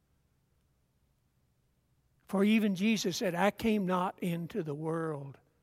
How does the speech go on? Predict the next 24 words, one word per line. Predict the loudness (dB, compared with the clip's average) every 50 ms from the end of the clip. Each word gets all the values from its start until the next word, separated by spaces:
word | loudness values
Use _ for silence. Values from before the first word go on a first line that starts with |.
| _ _ _
to | -2 -2 -2
condemn | -2 -2 -6 -6 -4 -2 -2 0 0 0 -2 -2
the | -6 -8
world, | -8 -8 -10 -10 -12 -14 -16 -20 -20 -20 -20 _ _ _ _ _ _ _ _ _ _ _ _ _ _ _ _ _ _ _ _ _ _ _ _ _ _ _ _ _ _ _ _ _ _ _ _ _ _ _ _ _ _ _ _ _ _ _ _ _ _ _ _ _ _ _ -8
but | -6 -6 -4 -4
that | -6 -6 -6 -6
they | -10 -8 -8
may | -8 -8 -8
be | -8 -10 -12
saved." | -12 -14 -14 -16 -16 -18 -20 -20 _ _ _ _ _ _ _ _ _ _ _ _ _ _ _ _ _ _ _ _ _ _ _ _ _ _ _ _ _ _ _ _ _ _ _ _ _ _ _ _ _ _ _ _ _ _
And | -10 -6 -2
salvation | 2 4 4 4 6 4 4 4 2 0 0 0
here | 2 2 2 2
is | 2 0 0
more | 2 4 4 4
than | 2 2 0
getting | 0 0 0 0 0 -2
to | -2 0
heaven. | 0 0 0 0 -4 -8
It's | -8 -10 -12 -14 -20 _ _ _ _ _ _ _ _ _ _ _ _ _ _ -6
freedom | 0 2 2 4 2 0
from | -2 -2 -2 0
wicked | 2 2 2 2 2 0
influences, | 0 0 0 -2 -2 -2 -2 -2 -4 -6 -8 -12 -12 -14 -14 -20